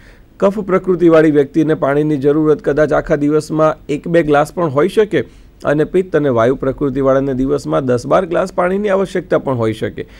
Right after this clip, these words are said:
એ ઋતુ પ્રમાણે, દિવસ પ્રમાણે જેટલી તરસ લાગે એટલું પાણી નિયમિત રીતે પીવું જોઈએ. જમતી વખતે આપણે દાળમાં કે છાશમાં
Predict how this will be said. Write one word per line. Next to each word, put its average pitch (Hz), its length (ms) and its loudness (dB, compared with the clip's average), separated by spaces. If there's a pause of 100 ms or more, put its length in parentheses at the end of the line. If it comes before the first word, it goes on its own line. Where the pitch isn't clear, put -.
(240)
એ 120 100 -4
ઋતુ 131 280 0
પ્રમાણે, 170 460 4 (200)
દિવસ 151 320 2
પ્રમાણે 139 380 0
જેટલી 143 420 -2
તરસ 131 380 -2
લાગે 127 240 0
એટલું 127 400 -6
પાણી 117 240 -2
નિયમિત 110 360 -6
રીતે 110 260 -6 (140)
પીવું 135 280 0
જોઈએ. 104 260 -8 (1200)
જમતી 185 440 -2
વખતે 156 560 0 (680)
આપણે 151 260 2
દાળમાં 135 800 2
કે 143 140 0
છાશમાં 127 640 -2